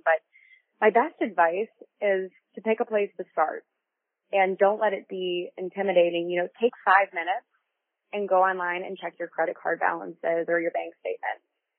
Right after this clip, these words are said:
Or if you have fifteen minutes to spare, you have a four oh one K plan through your employer or something equivalent to that, go on and check the beneficiaries. Are they up to date? Do, are you receiving the match from your company? Or, you know, if you have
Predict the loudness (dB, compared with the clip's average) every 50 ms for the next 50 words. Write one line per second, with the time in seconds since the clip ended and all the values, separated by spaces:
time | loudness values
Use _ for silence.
0 | _ _ _ _ 0 2 4 4 2 0 -4 -10 -10 -6 -2 0 0 0 0 0
1 | -2 -2 -2 -2 _ -8 -6 -4 -2 -2 -2 -2 -4 -8 _ -14 -14 -4 0 2
2 | 4 4 4 4 2 0 -6 _ _ _ _ _ _ 0 2 2 2 2 0 -2
3 | 2 4 6 8 6 6 4 0 -4 -8 -8 -8 -6 -6 -6 -6 -4 -6 -6 -6
4 | -8 -6 -4 -2 0 0 -2 -2 -4 -4 -2 0 0 2 2 2 2 2 0 -4
5 | -6 -12 -20 -20 -18 -18 -18 _ -8 -8 -6 -4 -6 -6 -8 -6 -2 0 2 2
6 | 0 -2 -6 _ _ _ _ _ _ _ _ _ _ _ _ 2 4 6 6 4
7 | 2 0 -4 -4 -6 -8 -8 -8 -6 -4 -4 -4 -6 -6 -10 -12 -12 -12 -14 -14
8 | -12 -12 -12 -14 -14 -16 _ _ _ _ _ _ _ _ 0 2 4 4 6 4
9 | 4 2 0 -2 -6 -8 -6 -6 -6 -8 -12 -20 _ _ _ _ -20 -16 -16 -8
10 | -4 -2 -2 -2 -2 -6 -8 -8 -10 -10 -10 _ -6 -6 -4 -2 -2 -4 -4 -2
11 | -4 -4 -4 -6 -10 -10 -8 -6 -6 -6 -6 -8 -10 -8 -10 -10 -10 -12 -12 -14
12 | -16 _ _ _ _ _ _ _ _ _ _ 4 6 8 8 8 6 6 2 -2
13 | -4 -6 -6 -6 -6 -8 -10 -12 -12